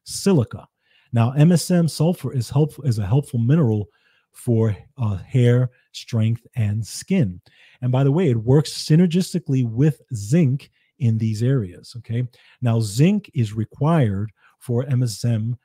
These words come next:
uh, sulfur to work properly in the formation of healthy body structures, okay?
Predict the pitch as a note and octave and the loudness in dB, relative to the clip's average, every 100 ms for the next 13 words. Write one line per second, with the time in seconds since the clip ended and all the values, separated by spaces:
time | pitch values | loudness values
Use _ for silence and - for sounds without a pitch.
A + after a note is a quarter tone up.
0 | _ _ _ _ C3+ A2 F#2+ C3 E3 - | _ _ _ _ -4 -4 0 2 2 0
1 | G#2+ - A#2+ G#2+ A#2 A2+ - A#2 A#2 A2 | -6 -4 -6 -2 -4 -2 -4 -4 -4 -4
2 | A2+ B2+ A#2 - A2+ G#2+ A2 B2 A#2 G#2 | -4 -4 -4 -4 -2 -2 -4 -6 -6 -6
3 | A2 C3+ G2+ F#2 G2+ A#2+ - G#3+ - - | -6 -6 -6 -10 -10 -10 -4 -4 -4 -12
4 | - - - _ B2 C#3+ | -16 -20 -20 _ -2 -2